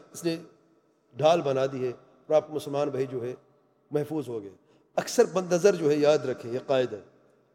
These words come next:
اکثر بد نظر جو ہے والدین کے اپنے بچوں کو لگتی ہے۔ بہت بڑی مصیبت ہے۔ اکثر بچے بیمار ہیں، ماں بچوں کو تیار کرتی ہے اور دس تعریفیں کر دیتی ہے سامنے، "ماشاءاللہ"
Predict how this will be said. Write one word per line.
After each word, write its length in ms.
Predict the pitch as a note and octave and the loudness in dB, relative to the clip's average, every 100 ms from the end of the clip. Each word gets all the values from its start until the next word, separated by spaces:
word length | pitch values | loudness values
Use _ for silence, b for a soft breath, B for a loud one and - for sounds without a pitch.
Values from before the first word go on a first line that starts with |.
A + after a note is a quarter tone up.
| _ - | _ -6
اکثر 380 | F#3+ - A3 | -6 0 -2
بد 340 | D#3+ D#3+ D3+ C#3+ | 2 0 0 -2
نظر 240 | D3 F#3+ | 0 0
جو 180 | D3+ C3+ | 0 0
ہے 160 | C3+ D3 - _ _ _ | 0 -2 -8 _ _ _
والدین 440 | C3+ F3 D3+ F3 G3+ | 4 4 6 4 6
کے 80 | G3+ E3 | 4 0
اپنے 200 | E3+ F#3 | -4 -2
بچوں 280 | D3 D3 F#3 | -2 4 4
کو 100 | E3 | 4
لگتی 280 | B2 - G#2+ | -2 -6 -20
ہے۔ 120 | - _ _ _ _ _ _ _ _ _ _ C3+ | -20 _ _ _ _ _ _ _ _ _ _ -8
بہت 160 | E3 | -6
بڑی 160 | F#3 F3+ | 0 0
مصیبت 360 | E3 D3 A#2+ A2 | -2 -4 -6 -8
ہے۔ 60 | - _ _ _ _ _ _ _ _ _ _ _ _ - | -12 _ _ _ _ _ _ _ _ _ _ _ _ -4
اکثر 240 | F#3 A3+ | 0 4
بچے 260 | G3+ G3+ G#3 | 4 6 4
بیمار 320 | F3+ E3 C#3 | 4 4 2
ہیں، 120 | A2+ G2+ - - - _ _ _ _ - - - _ _ - | 0 -8 -16 -20 -20 _ _ _ _ -20 -20 -20 _ _ -4
ماں 180 | D3 E3+ | 2 2
بچوں 280 | F3 - F#3 | 2 -2 -4
کو 60 | |
تیار 300 | F3+ D3+ E3+ | 2 6 6
کرتی 400 | F3+ E3+ C#3 F3 | 4 -2 -2 -6
ہے 140 | E3+ G#3 - _ _ _ _ _ _ _ _ | -4 -4 -8 _ _ _ _ _ _ _ _
اور 180 | - F#3 | -2 -2
دس 240 | D3 G3+ G3+ | 2 2 4
تعریفیں 300 | F#3 F#3 G3+ F#3 - | 2 4 0 -2 0
کر 140 | G3 | 0
دیتی 280 | F3 D#3+ E3 | 2 -2 -2
ہے 60 | D3 | -4
سامنے، 280 | C#3 B2 A2+ | -2 -4 -2
"ماشاءاللہ" 420 | C#3 D3+ F3 D#3 | 2 2 0 -2